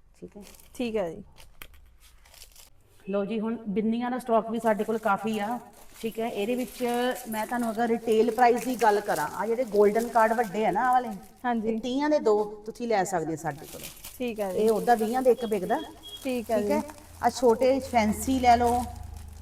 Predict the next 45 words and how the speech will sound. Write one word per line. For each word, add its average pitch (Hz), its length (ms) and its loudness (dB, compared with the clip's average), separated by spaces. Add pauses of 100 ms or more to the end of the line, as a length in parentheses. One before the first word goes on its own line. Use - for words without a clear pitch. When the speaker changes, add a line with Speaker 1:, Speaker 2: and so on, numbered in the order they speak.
(280)
Speaker 1:
ਫੈਂਸੀ 226 460 0
ਲੈ 208 200 0
ਲਓ, 214 240 -2
ਇੱਦਾਂ 196 340 -2
ਦੇ 220 100 -6
ਕਾਰਡ 202 320 4
ਲੈ 190 140 2
ਲਓ। 185 220 -2
ਆਹ 196 80 2
ਦੇਖੋ 185 240 -2
ਜੀ। 262 60 8
Speaker 2:
ਪਲੇਨ। 240 260 2 (500)
Speaker 1:
ਜਿੱਦਾਂ 240 300 6
ਦੀ 277 80 4
ਮਰਜ਼ੀ 240 320 4
ਛੋਟੀ 233 380 -4
ਬਿੰਦੀ 214 280 -4
ਲੈ 190 140 0
ਲਓ, 196 140 -4
ਪਲਾਜ਼ਾ 214 480 2
ਲੈ 202 160 -4
ਲਓ, 190 220 -6
ਤੁਹਾਨੂੰ - 560 -2
Speaker 2:
ਠੀਕ 262 100 -2
Speaker 1:
ਪੰਦਰਾਂ 254 220 4
Speaker 2:
ਹੈ। 285 60 8
Speaker 1:
ਦੇ 285 80 -2
ਦੋ 226 160 2
ਮਿਲਣੇ, 220 260 -2
ਇਹ 262 180 2
ਰਿਟੇਲ 233 360 -2
ਪ੍ਰਾਈਸ 185 340 -6
ਹੈਗਾ। 143 260 -6 (340)
Speaker 2:
ਠੀਕ - 40 -6
Speaker 1:
ਬਾਕੀ 214 220 0
Speaker 2:
ਹੈ 220 60 2
Speaker 1:
ਜਿਨ੍ਹਾਂ 262 180 2
ਨੇ 285 80 2
Speaker 2:
ਜੀ। 226 60 -4
Speaker 1:
ਦੁਕਾਨਦਾਰਾਂ 202 560 2
ਨੇ 247 100 -2
ਲੈਣੀ, 247 240 0
ਦੁਕਾਨ 196 380 -4
ਵਾਸਤੇ 214 280 -4
ਲੈਣੀ 226 200 -4